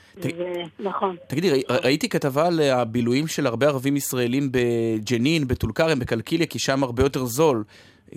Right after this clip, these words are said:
Speaker 1: זה משהו ש-,
Speaker 2: נכון.
Speaker 1: שאתם עושים?
Speaker 2: <laughs> זה, כן. נכון.
Speaker 1: נו,
Speaker 2: שם
Speaker 1: אז
Speaker 2: יותר זול
Speaker 1: גם
Speaker 2: מאצלנו.
Speaker 1: ג'נין זה ארץ ישראל, את יודעת, אפשר.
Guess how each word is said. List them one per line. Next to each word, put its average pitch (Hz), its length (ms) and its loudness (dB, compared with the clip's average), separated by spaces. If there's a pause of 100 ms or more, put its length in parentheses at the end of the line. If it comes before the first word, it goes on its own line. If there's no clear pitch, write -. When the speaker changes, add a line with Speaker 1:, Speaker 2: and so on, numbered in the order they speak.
Speaker 1:
זה 117 220 -4
משהו 120 240 -2
ש-, - 80 0
Speaker 2:
נכון. 113 280 0
Speaker 1:
שאתם 117 280 -4
עושים? 214 400 -2 (180)
Speaker 2:
<laughs> - 1160 -12
זה, 202 60 2 (360)
כן. 220 200 -4 (880)
נכון. 285 340 4 (380)
Speaker 1:
נו, 262 180 6
Speaker 2:
שם 233 60 6
Speaker 1:
אז 226 140 -2
Speaker 2:
יותר 220 180 -6
זול 185 300 0
Speaker 1:
גם 147 120 4
Speaker 2:
מאצלנו. 170 80 -2
Speaker 1:
ג'נין 196 220 2
זה 240 160 4
ארץ 185 140 0
ישראל, 123 360 0
את 113 120 -6
יודעת, 143 300 -2
אפשר. 165 360 -4